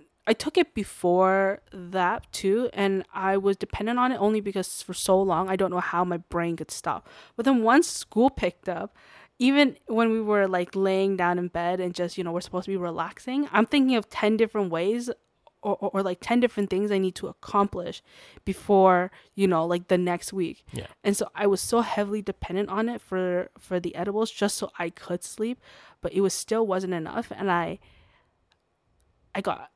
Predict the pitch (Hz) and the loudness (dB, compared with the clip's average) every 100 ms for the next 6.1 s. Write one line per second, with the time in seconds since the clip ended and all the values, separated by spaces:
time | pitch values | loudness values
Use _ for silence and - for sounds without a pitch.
0 | - 185 170 - 196 196 185 180 165 - | -12 -10 -8 -4 -2 2 0 0 -6 -12
1 | - 196 185 190 - 247 294 330 _ _ | -4 2 2 2 -2 -4 -2 -6 _ _
2 | - 185 185 170 170 175 - - - - | -6 4 6 6 0 -4 -6 -4 -2 0
3 | 196 175 190 202 170 156 185 190 175 170 | 2 4 4 0 -4 -2 -2 -4 -6 -6
4 | 180 180 175 160 170 175 208 233 208 208 | -6 -4 -6 -4 -2 0 -2 0 2 4
5 | 220 285 240 202 202 165 165 - 127 170 | 6 6 6 4 2 0 -2 -2 0 0
6 | - | -2